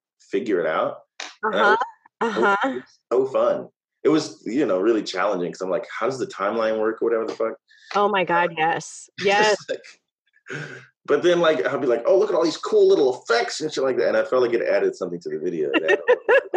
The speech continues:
Speaker 1: it added, I was, like, experimenting 'cause they had, like, a Star Wars, you know, built in, a plugin or whatever.
Speaker 2: What?
Speaker 1: It's like, they'll scroll the text down.
Speaker 2: Oh my God, that's
Speaker 1: And I
Speaker 2: awesome.
Speaker 1: was like, "I gotta use that." I started
Speaker 2: <laughs>
Speaker 1: scro-, scrolling the lyrics down from the ceiling. I'm like, "Okay,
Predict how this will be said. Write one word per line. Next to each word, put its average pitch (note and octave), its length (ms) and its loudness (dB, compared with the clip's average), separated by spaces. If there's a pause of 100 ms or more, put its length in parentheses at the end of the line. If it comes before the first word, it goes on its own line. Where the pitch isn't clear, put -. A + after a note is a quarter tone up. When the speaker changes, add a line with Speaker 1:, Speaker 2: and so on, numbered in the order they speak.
Speaker 1:
it - 80 0
added, C3+ 320 2
I A#2 80 4
was, A2+ 120 0
like, F#2+ 140 -4
experimenting F#2+ 680 -2
'cause - 100 -14
they G#2+ 100 0
had, A#2+ 120 2
like, F#2+ 100 -2
a F2 80 -2
Star G2 380 0
Wars, G#2 360 -4 (140)
you G2 100 -6
know, F2+ 120 -2
built F#2+ 300 -2
in, G2 320 -4
a F2 80 -4
plugin F2 340 -4
or F2+ 60 -4
whatever. F2+ 360 -4 (280)
Speaker 2:
What? D#3 160 2
Speaker 1:
It's D#3 120 -6
like, E2 100 -8 (100)
they'll F#2+ 140 0
scroll F#2+ 340 -2
the F2 100 -4
text - 340 -6
down. F2 340 -4 (180)
Speaker 2:
Oh B3 100 4
my B3 160 4
God, B3 220 4
that's A3 160 2
Speaker 1:
And A#3+ 80 6
I A#3+ 60 6
Speaker 2:
awesome. G#3+ 80 2
Speaker 1:
was - 140 -2
like, F#2+ 160 -4 (100)
"I C#3+ 80 0
gotta D3+ 200 0
use F3 180 0
that." C#4+ 260 4
I - 40 -2
started - 280 0
Speaker 2:
<laughs> - 20 -8
Speaker 1:
scro-, G#5 340 0
scrolling A#2 480 0
the G#2+ 80 0
lyrics G#2 320 0
down G#2+ 200 0
from G#2 100 -8
the G2 60 -6
ceiling. F#2+ 400 -2 (640)
I'm F2+ 80 -8
like, D#2+ 80 -8 (360)
"Okay, D3 340 -2